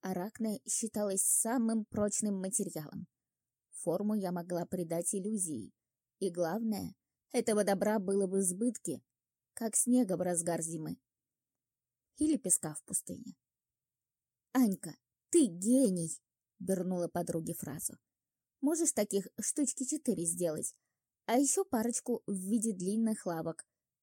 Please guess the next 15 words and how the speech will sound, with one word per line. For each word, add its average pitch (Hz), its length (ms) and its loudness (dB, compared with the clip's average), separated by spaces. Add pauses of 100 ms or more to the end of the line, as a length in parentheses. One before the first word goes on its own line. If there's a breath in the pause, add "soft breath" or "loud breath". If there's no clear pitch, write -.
(160)
И 330 80 4
стол, 180 380 0 (400)
и 196 100 6
барную 185 400 2
стойку. 285 480 2 (540)
Сейчас 240 380 2
нарисую, 247 440 4
что 196 220 2
мне 190 160 -2
нужно», 165 380 -4 (480)
добавила 165 460 0
я, 240 240 4 (300)
увидев 226 400 2
сморщенный 208 580 0
носик 196 380 -2